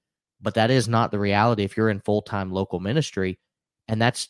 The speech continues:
that's a blessing that we get to be there in those moments. But it's also, you know, if you're like my family was back then, nine, nine o'clock was sometimes when we were having dinner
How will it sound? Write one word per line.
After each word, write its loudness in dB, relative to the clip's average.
that's 0
a 0
blessing 2
that -4
we -2
get -2
to -6
be 0
there 4
in -4
those -8
moments. -4
But -2
it's -4
also, 0
you -6
know, 0
if -8
you're 2
like 0
my 2
family 0
was -2
back -6
then, -4
nine, -2
nine -2
o'clock -4
was -4
sometimes -4
when -8
we -8
were -4
having -8
dinner -8